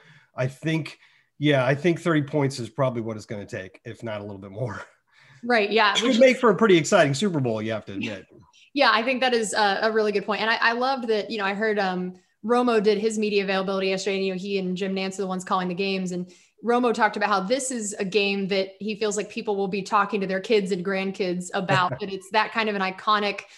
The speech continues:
Speaker 2: quarterback matchup and offenses that,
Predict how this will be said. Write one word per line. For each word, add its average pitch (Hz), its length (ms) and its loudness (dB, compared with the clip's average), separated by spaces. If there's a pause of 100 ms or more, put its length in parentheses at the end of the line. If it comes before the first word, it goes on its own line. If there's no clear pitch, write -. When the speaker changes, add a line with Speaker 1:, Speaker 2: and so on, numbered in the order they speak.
(320)
Speaker 2:
quarterback 226 540 4
matchup 202 680 2 (100)
and 180 440 -4
offenses 214 440 0
that, 196 220 -6